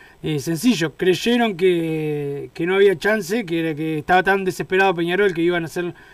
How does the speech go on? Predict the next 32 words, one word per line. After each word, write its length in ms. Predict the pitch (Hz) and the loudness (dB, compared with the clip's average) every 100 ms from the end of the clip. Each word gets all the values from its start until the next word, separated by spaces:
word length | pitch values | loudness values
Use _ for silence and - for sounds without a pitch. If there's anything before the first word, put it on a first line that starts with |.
| - - - | -20 -20 -6
lo 200 | 170 175 | -2 0
que 120 | 185 | -2
sea 460 | - 214 240 285 240 | 0 2 2 0 -2
y 140 | 170 | -4
no 120 | 170 | -4
sabían, 560 | 175 185 185 208 220 247 | -2 0 2 4 4 2
y 140 | 165 170 | 0 4
hoy, 320 | 185 170 151 | 4 2 -2
ahora 160 | 151 185 | 2 4
lo 60 | 190 | 6
vamos 160 | 175 | 4
a 20 | |
escuchar 260 | 160 156 185 | 0 2 2
a 60 | 170 | 4
Diego 180 | 170 | 2
Aguirre, 400 | 160 170 185 214 - - - _ | 4 4 4 2 -4 -18 -20 _
que 280 | - 180 147 - - - | -4 -2 -2 -6 -20 -8
dijo, 280 | 190 170 185 | -4 -2 0
"La 120 | 180 | 0
conversación 360 | 185 175 202 | -2 -2 -4
con 120 | 220 190 | -2 0
Rubio 280 | 233 262 190 | 0 2 4
duró 220 | 185 202 | 4 4
dos 120 | 185 | 2
minutos, 280 | 190 190 175 | 2 0 0
¿me 80 | 175 | 0
crees 220 | 208 226 | 0 0
técnico?". 320 | 254 247 202 | -2 -2 -4
"Sí, 260 | 165 185 151 | -4 -4 -6
está, 180 | - 170 | -6 -4
ya 60 | 170 | -4
está". 220 | 160 | -6